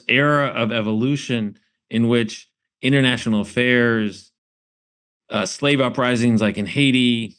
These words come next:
Napoleon's invasions of Spain that lead to the kind of eventual, uh, evol-, um, purchase of Louisiana are all kind of, uh, happening so quickly. Uh, and Native peoples are at the heart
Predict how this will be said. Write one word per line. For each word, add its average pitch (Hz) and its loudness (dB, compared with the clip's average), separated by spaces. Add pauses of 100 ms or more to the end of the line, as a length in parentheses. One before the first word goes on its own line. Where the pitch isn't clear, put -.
Napoleon's 127 4
invasions 113 2
of 98 -4
Spain 123 2
that 98 -4
lead 110 -2
to 110 0
the 104 -2
kind 107 0
of 95 -2
eventual, 104 -2 (180)
uh, 90 -4
evol-, 101 -2
um, 85 -2 (100)
purchase 117 0
of 95 -2
Louisiana 104 4 (280)
are 117 -4
all 147 0
kind 135 0
of, 113 0 (380)
uh, 104 -2
happening 151 2
so 117 0
quickly. - -2 (720)
Uh, 123 -12 (480)
and 131 2
Native 160 2
peoples 147 -2 (100)
are 117 -2 (280)
at 113 -10
the 117 -4
heart 160 -4